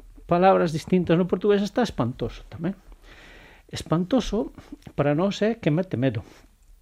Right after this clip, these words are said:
E, e pros portugués, en portugués tamén,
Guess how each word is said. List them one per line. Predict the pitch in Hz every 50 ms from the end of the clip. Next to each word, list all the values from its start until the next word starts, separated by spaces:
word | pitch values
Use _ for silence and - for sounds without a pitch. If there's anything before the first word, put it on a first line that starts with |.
| _ _ _ _ - - - - - - - - - - - - - _ - - -
E, | 165 156 151 151 147 151 147 147 147 147 143 139 135 131 127 135 - - _ _ _ _ _ _ _ _ _ _ _ _
e | - 170 143 117
pros | - 127 113
portugués, | - - 123 - 147 131 135 135 135 127 147
en | - 202 165 139 139 139 131 120
portugués | 113 147 131 - - 135 135 139 127 -
tamén, | - 120 117 170 226 226 -